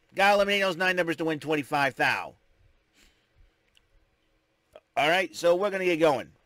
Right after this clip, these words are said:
right now. We'll eliminate all those numbers. Cast the evil spirits out from those numbers in Jesus' name. They be cast into the sea. Or cast into the pit of fire, never to come back. So I can get blessed by God with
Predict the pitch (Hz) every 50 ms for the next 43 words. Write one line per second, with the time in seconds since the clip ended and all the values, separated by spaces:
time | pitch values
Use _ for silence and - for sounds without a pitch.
0 | _ - 120 165 208 240 262 247 226 208 185 151 98 - - - _ _ _ _
1 | _ _ _ _ _ _ _ _ - 196 226 254 254 247 240 233 233 247 254 254
2 | 247 240 233 226 220 220 208 202 185 160 160 180 175 156 139 127 - - - 196
3 | 214 214 208 - - 175 170 208 202 196 175 175 156 - - 196 185 175 170 156
4 | - 180 196 196 180 143 160 160 151 143 135 120 135 143 131 120 117 101 90 -
5 | - - _ _ _ - 135 135 127 113 139 139 123 113 113 98 110 135 131 113
6 | 98 82 - _ _ _ _ _ _ _ - 151 160 160 147 - - 254 262 226
7 | 190 190 165 - 185 156 135 - - 131 113 90 - - _ - - - - -
8 | - _ _ _ _ _ _ _ _ _ _ _ _ - 117 - - 247 247 208
9 | - 220 196 160 - - 185 170 139 - - 160 147 135 127 139 135 123 110 -
10 | 135 127 110 104 107 85 - - - - _ _ - - _ _ _ _ _ _
11 | _ _ _ _ _ _ - - 185 170 147 143 143 135 135 151 123 92 - 123
12 | 107 90 - - - - 87 87 87 90 90 82 78 71 62 71 76 76 76